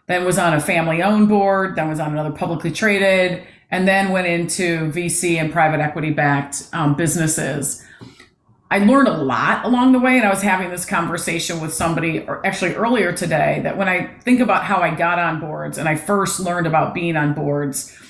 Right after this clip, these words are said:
I watched. I was like a sponge, right? And I soaked up how the kinds of questions people focused on. I, um, paid attention to how the chairman ran boards. Now I'm a chairwoman, and so that helped me a lot, is to watch how different chairmen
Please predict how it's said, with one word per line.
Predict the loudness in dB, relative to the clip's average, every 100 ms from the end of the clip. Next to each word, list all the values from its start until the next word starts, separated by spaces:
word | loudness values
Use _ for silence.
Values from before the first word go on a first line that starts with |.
| -20 _ _ _
I | -2 0 2
watched. | 4 2 0 -4 -2
I |
was | 0
like | 0
a | -2
sponge, | 0 2 4 4 2 -6 -4
right? | 0 0 -2 -6 -16 -4
And | 0
I | 0
soaked | 0 2 2 2 0
up | 0 0
how | -2 0 2 2 0 -4 -10 -14 -6
the | -2
kinds | 0 2
of | 2
questions | 2 2 2 2
people | 2 0 0
focused | 0 -2 -2 -4 -2
on. | 0 0 0 -2 -6 -12 -8
I, | 0 0 0 -4
um, | -4 -4 -2 0
paid | 0
attention | 0 -2 -2 -2
to | -2
how | 0
the | -2
chairman | -4 -2 0 2 0 0 -4 -8 -20 -8
ran | 0 2 4 2 0 -2 -4 -6
boards. | -2 0 0 0 0
Now | 0 2
I'm | 0 0 0
a |
chairwoman, | 0 -2 -2 0 0 0 -2
and | -6 -4
so | -4 0
that | -2 -2
helped | -4 -4 -4
me | -4 -2
a |
lot, | -2 0 2 0 -2
is |
to | -8
watch | -4 0 0 0
how | -2
different | -2 -4 -4 -6
chairmen | -4 -2 0 0 -2